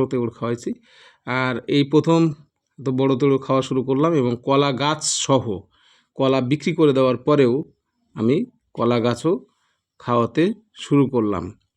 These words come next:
এক্ষেত্রে দেখা যাচ্ছে যে, এ, আমার কোনো খরচ হচ্ছে না, শুধু নিজের যে পরিশ্রম,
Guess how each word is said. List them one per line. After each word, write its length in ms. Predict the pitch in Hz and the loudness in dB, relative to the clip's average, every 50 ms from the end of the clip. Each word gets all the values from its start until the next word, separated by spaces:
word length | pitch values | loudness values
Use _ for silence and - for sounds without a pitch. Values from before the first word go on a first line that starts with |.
| _ - | _ -8
এক্ষেত্রে 420 | - 139 - 208 196 196 202 196 | -8 -2 0 0 0 4 2 2
দেখা 260 | 160 165 151 151 160 | 4 2 0 2 2
যাচ্ছে 440 | 160 156 151 - - 180 175 185 185 | 0 0 -2 -2 0 0 2 2 2
যে, 220 | 160 131 131 131 127 127 135 143 - _ _ _ _ _ _ _ _ _ - | 0 2 2 4 4 2 0 -2 -8 _ _ _ _ _ _ _ _ _ -8
এ, 60 | 127 | -4
আমার 280 | 120 120 123 131 139 131 | 0 0 2 2 0 0
কোনো 200 | 135 143 135 135 | -2 -2 -4 -2
খরচ 360 | - - 147 139 143 135 143 | -2 -2 0 0 0 0 -2
হচ্ছে 220 | 131 - - 143 | -6 -4 -2 -4
না, 100 | 151 175 | -2 -2
শুধু 360 | 165 - 151 131 123 127 123 117 | -4 -4 -2 0 2 2 2 2
নিজের 440 | 120 120 123 131 127 139 151 139 | 2 0 2 2 2 2 0 0
যে 100 | 123 131 | 0 -2
পরিশ্রম, 580 | 131 131 - 131 131 123 - - - 143 185 | -4 0 2 2 2 2 0 -2 -2 -2 -2